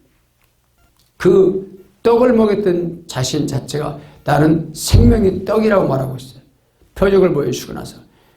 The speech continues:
어, 너희들이 이렇게, 어, 볼떡 다섯 개를 먹어서 먹을 끝나는 것이 아니라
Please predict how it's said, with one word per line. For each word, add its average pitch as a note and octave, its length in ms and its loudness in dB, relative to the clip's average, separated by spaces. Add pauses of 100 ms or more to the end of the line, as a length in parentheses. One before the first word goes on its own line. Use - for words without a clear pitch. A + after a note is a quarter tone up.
(160)
어, B2 180 -8
너희들이 D3+ 420 2
이렇게, - 420 0 (440)
어, B2+ 240 -4
볼떡 D#3+ 360 2
다섯 C#3+ 260 -4
개를 D#3 180 0
먹어서 C#3+ 600 0
먹을 D#3 360 2
끝나는 G#3 340 -4
것이 E3+ 220 -2
아니라 D3 300 -6